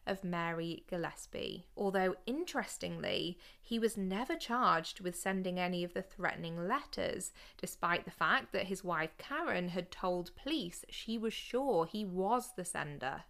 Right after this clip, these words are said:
The pair were going through a less than amicable divorce when investigators spoke to Karen following Mary's attempted murder and informed them that after finding similar letters hidden in their house, she believed Paul was responsible for them.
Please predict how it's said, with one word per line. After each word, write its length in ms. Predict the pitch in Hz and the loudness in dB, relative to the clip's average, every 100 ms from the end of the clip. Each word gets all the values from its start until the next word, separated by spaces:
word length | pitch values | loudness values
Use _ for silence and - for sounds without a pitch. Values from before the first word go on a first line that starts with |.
| - - | -6 -4
The 80 | |
pair 360 | - 165 151 180 | 0 4 6 6
were 80 | 202 | 6
going 280 | 185 180 175 | 4 4 0
through 220 | 180 175 | 0 2
a 240 | 180 175 170 | 4 4 2
less 400 | 165 190 269 - | 2 2 2 0
than 180 | 233 - | -2 2
amicable 520 | 185 175 180 165 160 | 2 2 -2 -4 -2
divorce 560 | 170 294 285 165 180 | -2 2 4 4 2
when 160 | 190 190 | 0 2
investigators 800 | 180 165 - 180 151 151 156 - | 2 0 -2 -4 -4 -2 -6 -8
spoke 420 | - 240 294 - | -2 0 0 -4
to 100 | 196 | -8
Karen 400 | - 151 151 165 | -4 -2 -2 -4
following 480 | - 220 226 226 226 | 0 2 2 2 2
Mary's 380 | 220 220 220 214 | 4 2 2 -2
attempted 540 | 214 160 147 - 160 | -2 -4 -4 -4 -2
murder 580 | 175 220 220 - - 165 - - - - | 2 2 2 2 -2 -4 -10 -18 -10 0
and 100 | 180 | 0
informed 540 | 175 - 170 165 165 | 2 2 2 2 2
them 180 | 196 254 | 2 2
that 160 | 226 175 | 0 -2
after 220 | 175 180 | -2 -2
finding 460 | 180 175 170 165 | 2 2 2 -2
similar 460 | 170 - 185 170 165 | -4 0 0 2 0
letters 500 | 170 160 - 226 226 | 0 -2 0 -2 -2
hidden 340 | - 190 175 | -4 -4 -4
in 160 | 165 160 | -4 -2
their 160 | 156 156 | -2 -2
house, 600 | - 330 175 170 - - - - | 0 2 2 0 -8 -14 -20 -14
she 300 | - - 240 | -8 -2 -2
believed 500 | 311 302 214 185 - | 0 0 2 0 -6
Paul 540 | - 320 254 165 175 - | -4 2 4 4 2 -2
was 360 | 170 160 - | -2 -2 -2
responsible 800 | 170 - - 208 226 - 190 170 | -8 -8 -2 -2 -2 -4 -4 -4
for 280 | - 160 156 | -2 -4 -2
them. 320 | 151 135 160 | -2 -4 -6